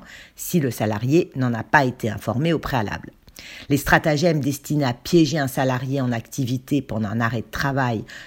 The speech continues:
sans l'avoir informé sont également interdits par la loi, ni le recours à une société de surveillance sans avoir prévenu les salariés.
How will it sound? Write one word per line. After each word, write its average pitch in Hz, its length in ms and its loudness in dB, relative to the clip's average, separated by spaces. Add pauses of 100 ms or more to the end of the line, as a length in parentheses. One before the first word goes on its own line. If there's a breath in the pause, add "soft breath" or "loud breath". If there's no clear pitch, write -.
sans - 260 0
l'avoir 123 300 2
informé 110 640 -2
sont - 260 -2
également 131 680 0
interdits 127 480 -2
par 120 240 0
la 117 100 2
loi, 117 300 0 (420 loud breath)
ni 151 140 4
le 135 100 4
recours 143 400 2
à 127 60 4
une 127 80 -2
société 139 400 -4
de 135 60 -10
surveillance 123 680 0 (200 loud breath)
sans 180 280 0
avoir 120 220 0
prévenu 135 340 -2
les 143 80 2
salariés. 110 480 -2